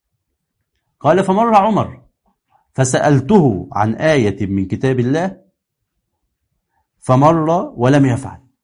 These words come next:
برضو يعني سيدنا عمر ما أخدش باله من المغزى، وأجابه و-، و-، وما قالوش: "اتفضل"، أو أخذه وأطعمه وأشبع.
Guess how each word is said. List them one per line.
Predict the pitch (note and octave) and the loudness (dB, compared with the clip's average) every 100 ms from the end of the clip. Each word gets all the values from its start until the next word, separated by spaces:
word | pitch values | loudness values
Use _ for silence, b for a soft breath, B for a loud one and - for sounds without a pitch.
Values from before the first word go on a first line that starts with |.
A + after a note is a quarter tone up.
| _ _ _ _ _ _ _ _ _ _ _ - | _ _ _ _ _ _ _ _ _ _ _ -4
برضو | C#3+ D3+ D#3 D#3+ - | -2 0 -2 -4 -4
يعني | A2 G#2+ | -4 -2
سيدنا | C#3 D3+ | -4 0
عمر | D3 E3 E3 - | 0 2 -2 -4
ما | A#2 A#2 | -6 -4
أخدش | B2 F3 E3 | -4 -4 -2
باله | D#3+ F3+ C3+ | -2 0 0
من | B2+ A#2+ | 0 0
المغزى، | A#2 C#3 A2+ E2+ D#2+ _ _ _ _ _ _ _ _ _ _ _ - | 0 0 -2 -6 -12 _ _ _ _ _ _ _ _ _ _ _ -6
وأجابه | E3 E3 D3+ D3 G3 G3+ | -2 0 2 4 2 0
و-، | A3+ G#3 F#3+ G3 F#3+ | -2 0 0 0 -2
و-، | F#3 E3+ E3 C#3+ | -2 -4 -2 -2
وما | D3 D3 | -2 0
قالوش: | E3+ D#3 | 0 -2
"اتفضل"، | - D3+ B2+ C3+ C3+ | -2 -2 -2 -2 -2
أو | A#2 A2 A2 - - | -4 -4 -6 -8 -6
أخذه | B2+ B2 A#2 | -4 -4 -2
وأطعمه | B2 F#2 F#2+ G2+ B2 | -2 -2 -4 -4 -4
وأشبع. | A2 G2+ F#2 F2 - | -4 -6 -8 -8 -10